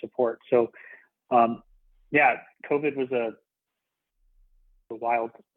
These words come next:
a wild time, um, working for, for such a large company. And then coming here, when I first got the, the Fortive,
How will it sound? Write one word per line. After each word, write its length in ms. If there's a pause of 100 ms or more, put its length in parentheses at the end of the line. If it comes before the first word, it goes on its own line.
a 60
wild 320 (140)
time, 400 (200)
um, 300
working 420
for, 320
for 160
such 200
a 20
large 240 (100)
company. 400
And 140
then 240
coming 320
here, 340
when 140
I 140
first 200
got 180
the, 180 (120)
the 80 (160)
Fortive, 440